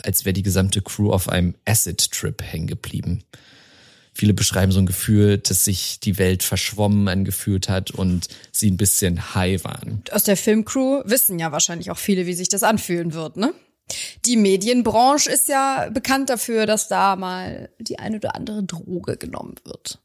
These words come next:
Speaker 2: Zumindest früher. Früher, in den
Speaker 1: Ja,
Speaker 2: Zeiten
Speaker 1: ja, ja.
Speaker 2: wahrscheinlich war das noch ganz
Speaker 1: Ja, behalt den
Speaker 2: Ah ja.
Speaker 1: Gedanken mal.
Speaker 2: Mhm.
Speaker 1: Behalt den
Speaker 2: Mhm,
Speaker 1: Gedanken
Speaker 2: mhm.
Speaker 1: mal. Mhm.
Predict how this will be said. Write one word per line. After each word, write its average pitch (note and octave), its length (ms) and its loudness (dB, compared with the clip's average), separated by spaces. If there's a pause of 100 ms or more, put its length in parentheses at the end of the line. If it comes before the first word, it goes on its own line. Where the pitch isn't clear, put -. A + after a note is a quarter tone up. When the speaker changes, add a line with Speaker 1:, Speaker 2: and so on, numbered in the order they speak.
Speaker 2:
Zumindest - 380 2
früher. G3 360 2
Früher, D4+ 380 4
in G#3 100 0
den G#3+ 140 4
Speaker 1:
Ja, D#3+ 100 6
Speaker 2:
Zeiten A3+ 140 4
Speaker 1:
ja, D4+ 60 2
ja. E4 40 0
Speaker 2:
wahrscheinlich A#3+ 320 2
war A3 80 4
das G#3+ 140 4
noch G3+ 120 -4
ganz G#3+ 220 -6 (300)
Speaker 1:
Ja, E3 140 2
behalt A3 300 0
den C#3 120 0 (120)
Speaker 2:
Ah - 100 4
ja. E3+ 140 4
Speaker 1:
Gedanken A#2 80 0
mal. F2+ 320 2
Speaker 2:
Mhm. B3+ 60 -2
Speaker 1:
Behalt D#3+ 280 2
den B2 140 2
Speaker 2:
Mhm, A#3 60 4
Speaker 1:
Gedanken D#4 360 -2
Speaker 2:
mhm. - 40 -4
Speaker 1:
mal. C3 220 -4 (120)
Mhm. B2+ 280 -6